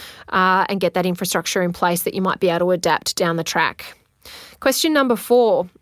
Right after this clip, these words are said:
will you have decks or outdoor areas on your upper level? And if so, how will you navigate construction requirements and safety measures? You know, consider the, the structural loadings for large groups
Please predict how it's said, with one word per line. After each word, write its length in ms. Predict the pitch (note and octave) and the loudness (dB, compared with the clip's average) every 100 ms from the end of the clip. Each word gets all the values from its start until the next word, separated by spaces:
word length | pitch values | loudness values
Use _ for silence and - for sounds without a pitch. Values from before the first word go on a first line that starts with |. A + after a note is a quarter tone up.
| - | -2
will 140 | A#3+ | 0
you 100 | C#4 | 2
have 240 | B3 B3+ F3+ | 2 0 2
decks 400 | G#3 B3+ - - - | 0 0 -4 -6 -4
or 140 | G#3 | -2
outdoor 440 | - G3+ - G#3 G3 | 0 -2 -2 0 0
areas 360 | - F3+ F#3 F3+ - | 0 0 0 0 -2
on 200 | G3+ G3+ | -2 0
your 120 | G3 - | 0 -2
upper 180 | F#3+ | -2
level? 380 | F#3+ F#3+ C4+ F#4 - - - | -2 0 2 0 -4 -18 -4
And 140 | A3+ | 0
if 100 | D4 | 0
so, 540 | - C#4 B3 G3 G#3+ D#4+ _ _ _ - | 0 2 2 4 0 -2 _ _ _ -4
how 200 | A3+ E4 | 0 2
will 80 | F4+ | 2
you 120 | E4 | 2
navigate 420 | C#4+ B3+ A#3 A3+ | 2 2 2 0
construction 480 | - G3+ G3+ - A#3 | -2 -2 -2 -2 -2
requirements 640 | A3+ - G#3 G3+ F#3+ F3+ - | -2 0 2 2 0 -2 -4
and 140 | F#3+ | -2
safety 340 | F#3+ F3+ G3 | 0 0 -2
measures? 380 | F#3+ F3+ E3+ E3 | -2 -2 -2 -2
You 60 | F#3+ | 0
know, 80 | G3+ | 0
consider 340 | A3+ G#3+ B3 | 0 2 2
the, 240 | A#3+ A3+ G#3 - | 2 0 -4 0
the 320 | G#3+ G3+ G3 | 2 2 0
structural 500 | - A#3+ - A#3 G#3+ | -2 -2 0 0 2
loadings 420 | F#3+ F#3 G3 G3+ | 2 2 0 -2
for 120 | - F#3 | -2 0
large 420 | F#3 F#3 F#3 - | 2 2 2 -2
groups 480 | F3+ G3 E4 - | -2 -2 -2 -6